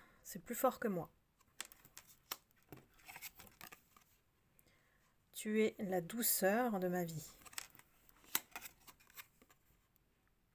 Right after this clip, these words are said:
J'ai l'espoir de te retrouver rapidement.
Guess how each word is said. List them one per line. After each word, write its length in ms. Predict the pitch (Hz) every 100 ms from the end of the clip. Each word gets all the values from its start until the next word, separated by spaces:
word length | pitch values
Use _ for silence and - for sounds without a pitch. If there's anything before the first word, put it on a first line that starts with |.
| - _ _ _ -
J'ai 160 | -
l'espoir 460 | 214 233 - 277 262
de 80 | 214
te 120 | 220
retrouver 460 | 202 214 - 214 226
rapidement. 520 | 220 214 196 180